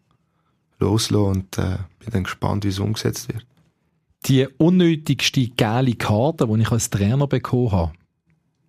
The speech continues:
Speaker 1: Bis jetzt noch keine bekommen.
Speaker 2: Immer nur mit Cheftrainer die gesehen, die
Speaker 1: <laughs>
Speaker 2: zu weit gesehen sind. <laughs> Okay, ähm, vielleicht aber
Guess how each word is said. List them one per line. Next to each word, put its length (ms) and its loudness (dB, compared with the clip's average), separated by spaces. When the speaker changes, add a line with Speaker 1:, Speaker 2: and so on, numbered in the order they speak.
Speaker 1:
Bis 240 -2
jetzt 200 -4
noch 100 -4
keine 360 0
bekommen. 360 -6
Speaker 2:
Immer 200 2
nur 100 2
mit 160 0
Cheftrainer 600 0
die 260 -2
gesehen, 260 -2
die 380 0
Speaker 1:
<laughs> 20 -8
Speaker 2:
zu 120 2
weit 180 2
gesehen 180 2
sind. 320 0
<laughs> 260 -8
Okay, 520 2
ähm, 260 4
vielleicht 440 2
aber 300 2